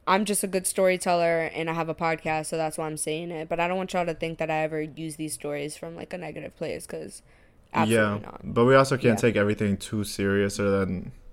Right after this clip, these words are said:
Speaker 2: you're
Speaker 1: And
Speaker 2: gonna
Speaker 1: that's
Speaker 2: be pissed.
Speaker 1: another thing. It's like, yeah, like, the story I'm about to tell y'all. <laughs>
Speaker 2: Go, go, go ahead and tell this. I'm, I'm itching to hear the
Speaker 1: Okay.
Speaker 2: full one.
Speaker 1: So one of my girlies, when she was a, a, a heavy drinker,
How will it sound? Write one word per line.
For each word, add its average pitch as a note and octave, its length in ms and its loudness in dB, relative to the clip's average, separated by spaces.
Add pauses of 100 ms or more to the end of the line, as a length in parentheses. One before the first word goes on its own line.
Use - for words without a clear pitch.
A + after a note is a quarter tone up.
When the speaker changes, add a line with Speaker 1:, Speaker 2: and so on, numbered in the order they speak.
(360)
Speaker 2:
you're A#2 140 4
Speaker 1:
And A2+ 100 8
Speaker 2:
gonna A3 60 8
Speaker 1:
that's A#3 180 6
Speaker 2:
be B3 80 10
pissed. A3 180 10
Speaker 1:
another A3 140 6
thing. F#3 340 4
It's G3 180 0
like, F3+ 360 6
yeah, F#3 460 4
like, E3+ 280 2
the F#3 80 2
story G#3 240 6
I'm A#3 100 6
about G3+ 160 4
to G3+ 80 -4
tell G3+ 280 4
y'all. A3+ 480 6 (180)
<laughs> - 100 2 (1700)
Speaker 2:
Go, C#3 200 6
go, D#3+ 200 12
go E3+ 180 10
ahead G#3 180 12
and C#3+ 100 6
tell D3+ 140 6
this. A#2+ 180 6
I'm, C3+ 260 2
I'm B2+ 260 2
itching C3 420 8
to B2+ 160 4
hear B2+ 100 10
the C4+ 80 12
Speaker 1:
Okay. A#3+ 140 10
Speaker 2:
full B2+ 220 12
one. G3 420 4 (340)
Speaker 1:
So C#4 220 4
one D#4 160 6
of G4 60 6
my D4+ 120 6
girlies, G#3+ 640 2 (220)
when G3+ 520 2
she A#3+ 200 -2
was A#3+ 180 0
a, G#3 500 6 (120)
a, F3+ 480 4
a G3 100 2
heavy G3 300 2
drinker, F3 640 0